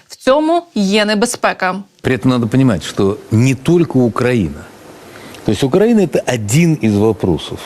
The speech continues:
Speaker 2: И, м, будем говорить, э, объективно, отнюдь не самый важный. Украина — это следствие той проблемы, которая возникла. Поэтому, что очень важно, что во время телефонного разговора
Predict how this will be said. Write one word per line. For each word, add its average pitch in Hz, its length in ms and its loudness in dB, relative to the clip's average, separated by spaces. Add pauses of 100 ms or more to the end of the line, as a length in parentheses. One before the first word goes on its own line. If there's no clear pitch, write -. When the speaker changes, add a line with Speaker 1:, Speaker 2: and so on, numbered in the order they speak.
(120)
Speaker 2:
И, 104 240 2 (480)
м, 123 500 0
будем 113 560 2
говорить, 110 460 0
э, 90 200 2 (300)
объективно, 113 460 2
отнюдь 127 280 -2
не 113 80 0
самый 104 300 2
важный. 82 360 -4 (1080)
Украина — 196 400 2
это - 280 -2
следствие 147 680 0
той 95 180 0
проблемы, 104 520 0
которая 90 420 0
возникла. 82 580 -4
Поэтому, 117 440 0 (680)
что - 160 0
очень 127 180 0
важно, 156 420 2
что - 220 -2
во 104 80 2
время 104 340 2
телефонного 104 520 2
разговора 131 560 2